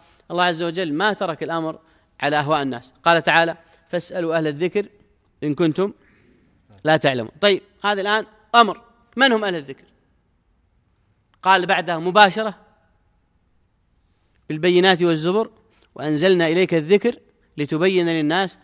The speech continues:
ما نزل إليه". ما هو الذكر الذي نزله؟ نزله: "وأنزلنا إليك الذكر لتبين للناس ما نزل إليهم".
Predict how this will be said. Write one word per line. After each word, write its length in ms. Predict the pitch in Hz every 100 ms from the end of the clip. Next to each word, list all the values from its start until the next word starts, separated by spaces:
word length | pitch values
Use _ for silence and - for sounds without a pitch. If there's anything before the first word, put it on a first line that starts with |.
| _
ما 120 | 143
نزل 280 | 160 143 131
إليه". 280 | 117 113 _ _ _ _ _ _ _ _ _ _ -
ما 140 | 185
هو 140 | 233 226
الذكر 320 | 190 233 208
الذي 240 | 190 170
نزله؟ 500 | 175 160 170 151 160 - _ _ _ _ 143
نزله: 540 | 147 151 208 135 107 _ _ -
"وأنزلنا 540 | 165 165 185 202 170
إليك 260 | 175 214 208
الذكر 400 | 185 240 147 - _ _ _ _ _ _ _
لتبين 480 | 160 156 185 233 214
للناس 400 | 196 190 233 226 - _
ما 180 | 165 190
نزل 400 | 196 240 196 233
إليهم". 420 | 214 175 139 113